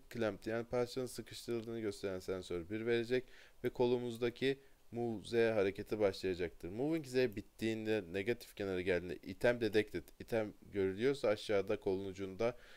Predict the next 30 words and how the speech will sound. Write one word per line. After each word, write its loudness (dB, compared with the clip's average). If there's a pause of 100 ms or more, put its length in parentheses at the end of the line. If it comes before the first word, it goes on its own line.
(140)
grab 8
set 0
olacak. 4 (560)
Clamp 4
lead -2
sıkıştıran -2
kol 2
açılacak. 2 (380)
Move 0
Z -6
reset 4
olup 0
kolumuz 0
yukarı 0
gidecektir. -4
Bu -10
kol 4
yukarı 2
gittikten -2
sonra -2
bir 0
saniye 0
sonra -2 (300)
adımımız 0
reset 2
olup 2 (300)
move 2
X'imiz -6
set 2
olacak. 2